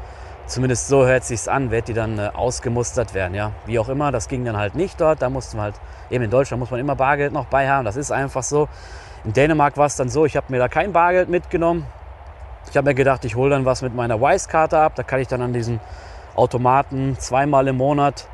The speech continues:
bis zu zweihundert Pfund jeweils abbuchen, so ist es nämlich, genau.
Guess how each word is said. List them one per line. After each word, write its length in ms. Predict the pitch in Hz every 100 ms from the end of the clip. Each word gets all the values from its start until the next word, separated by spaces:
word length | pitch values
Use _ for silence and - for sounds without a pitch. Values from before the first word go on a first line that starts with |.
| - - - - - - - - - -
bis 420 | 269 269 - -
zu 400 | 240 254 254 202 - -
zweihundert 680 | - 143 208 220 220 190 -
Pfund 340 | 208 240 -
jeweils 720 | 123 202 214 190 190 185 -
abbuchen, 640 | 233 - 254 240 254 254 165
so 220 | 190 233
ist 140 | 214
es 140 | 220 220
nämlich, 300 | 226 233 -
genau. 360 | 143 180 226